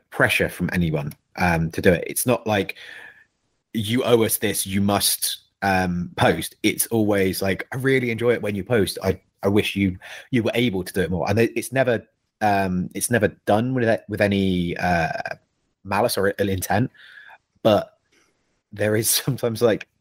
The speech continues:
people saying, like, "Oh, I wish you could do more of this." Like, uh, I had it a little while back with the, the moonshine videos.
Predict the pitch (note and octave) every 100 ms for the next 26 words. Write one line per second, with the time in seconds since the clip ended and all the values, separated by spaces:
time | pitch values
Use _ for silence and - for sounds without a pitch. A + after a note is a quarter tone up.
0 | _ C3+ A#2 A2+ B2 A2 G2+ D3 B2+ -
1 | - - - - C#3 D3 C#3+ A#2+ C#3 A#2+
2 | B2 A#2+ B2+ G#2 A2 F#2 - B2 - B2+
3 | A#2 A#2+ F#2+ G#2 G2 G#2+ G#2+ G2 - -
4 | G2 F#2 F2 A2+ C#3 A2 F2 D2+ A1 -